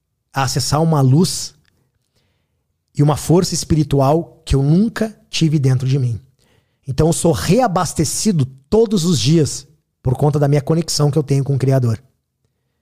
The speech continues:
E toda vez que eu preciso de energia, eu busco nele.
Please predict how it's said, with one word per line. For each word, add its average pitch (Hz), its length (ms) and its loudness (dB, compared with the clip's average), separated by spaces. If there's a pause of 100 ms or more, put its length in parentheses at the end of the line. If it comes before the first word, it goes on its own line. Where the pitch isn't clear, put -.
(560)
E 135 80 -6
toda 175 240 0
vez 175 160 2
que - 80 -4
eu 147 40 0
preciso 170 480 0
de 165 80 2
energia, 143 560 2 (120)
eu 147 80 2
busco 127 300 0
nele. 107 300 -4